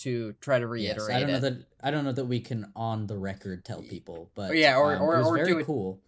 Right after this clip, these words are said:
Speaker 1: Yes, very, very cool. But you can
Speaker 2: But
Speaker 1: hear
Speaker 2: our
Speaker 1: him
Speaker 2: second Oscar winner on the show?
Speaker 1: Yes, 'cause our first,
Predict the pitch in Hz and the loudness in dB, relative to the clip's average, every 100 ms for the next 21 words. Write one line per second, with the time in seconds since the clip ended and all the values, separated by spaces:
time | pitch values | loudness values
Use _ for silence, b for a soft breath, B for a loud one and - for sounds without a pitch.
0 | _ - 120 - - - _ _ - 135 | _ -8 -8 -6 -8 -8 _ _ -8 -4
1 | 143 120 107 - 104 95 - _ 175 180 | -2 -2 -6 -10 -14 -14 -18 _ 2 4
2 | 160 147 151 156 131 131 127 - - - | 2 -4 -6 2 4 4 2 -2 -2 -6
3 | - - - - 160 214 233 240 - - | -6 -6 -4 -2 -2 -2 -2 -4 -10 -8
4 | 170 202 - 208 214 220 240 247 185 190 | -6 -6 -4 -6 -4 -6 -6 -6 -2 -2
5 | 190 208 226 _ _ _ _ 160 180 - | -2 -6 -8 _ _ _ _ 2 2 2
6 | - 151 147 131 160 160 | 0 -2 -2 -2 -4 -2